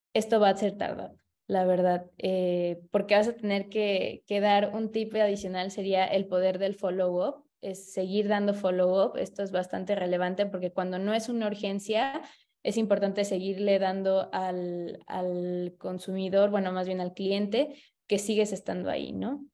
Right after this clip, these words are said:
Y como último punto sería estar dispuesto a demostrar tu valor, ¿no? Em, cuando hablamos también de, de pruebas pilotos, hay veces que la gente es un poquito reacia a poder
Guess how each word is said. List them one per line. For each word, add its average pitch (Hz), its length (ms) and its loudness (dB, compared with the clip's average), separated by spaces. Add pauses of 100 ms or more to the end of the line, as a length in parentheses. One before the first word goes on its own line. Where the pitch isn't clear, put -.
(1300)
Y 247 100 0
como 240 280 6
último 247 420 6
punto 233 320 4
sería 202 640 4
estar 208 580 2
dispuesto 208 960 0
a 196 120 0
demostrar 190 800 -2
tu 214 100 -2
valor, 175 400 0 (440)
¿no? 196 420 -4
Em, 196 840 2
cuando 208 260 4
hablamos 214 440 4
también 196 500 -2
de, 196 300 0
de 196 140 -2
pruebas 208 360 2
pilotos, 214 600 -2
hay 202 100 2
veces 202 280 -6
que 190 140 -6
la 185 100 -2
gente 196 300 -4
es 202 100 -6
un 202 80 -4
poquito 196 400 0
reacia 190 580 2
a - 240 -2
poder 190 400 2